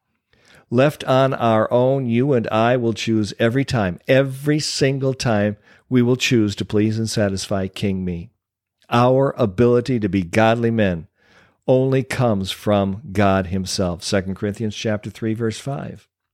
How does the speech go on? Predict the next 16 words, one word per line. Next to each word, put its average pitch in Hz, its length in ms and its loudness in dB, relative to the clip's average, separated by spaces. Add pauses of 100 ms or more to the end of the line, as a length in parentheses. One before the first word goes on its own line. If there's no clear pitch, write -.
(1300)
So 143 180 0
clothespinning 156 800 2
a, 117 220 2
a 113 120 0
red 127 320 2
bath 123 300 2
towel 113 380 0
around 107 380 0
your 107 100 -2
neck 98 280 -4
is 95 160 -6
not 101 200 -4
gonna 110 120 -6
make 95 240 -6
you 98 80 -10
Superman. 87 640 -10